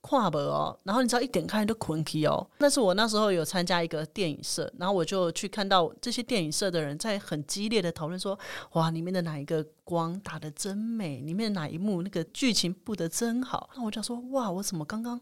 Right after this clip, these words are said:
看不出来？我只是觉得很无聊，想睡觉。”但是呢，我慢慢的去培养自己，可以看这种比较静态的电影的时候，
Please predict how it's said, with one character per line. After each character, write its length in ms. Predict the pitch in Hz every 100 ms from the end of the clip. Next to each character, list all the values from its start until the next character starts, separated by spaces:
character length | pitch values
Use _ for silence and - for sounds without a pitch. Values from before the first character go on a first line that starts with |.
| _
看 180 | - 247
不 120 | 247
出 240 | 240 226 226
来？ 160 | 170
我 140 | 147 190
只 120 | 165
是 160 | -
觉 140 | 190 165
得 100 | 165
很 160 | 160 -
无 140 | 151
聊， 160 | 160 156
想 180 | - 147
睡 180 | 160 147
觉。” 160 | - - - -
但 160 | 277 269
是 220 | 269 254
呢， 260 | 208 190 196 -
我 140 | - 175
慢 140 | 196
慢 160 | 226 202
的 100 | 175
去 180 | - 196
培 260 | - 165
养 200 | 180 156
自 160 | 147 185
己， 300 | - 156 -
可 120 | -
以 100 | 180
看 220 | 156 196 180
这 40 |
种 120 | 156
比 80 | 165
较 100 | 165
静 220 | - 175
态 180 | 160 165
的 100 | 165
电 180 | 160 185
影 80 | 147
的 80 | 147
时 140 | -
候， 180 | 160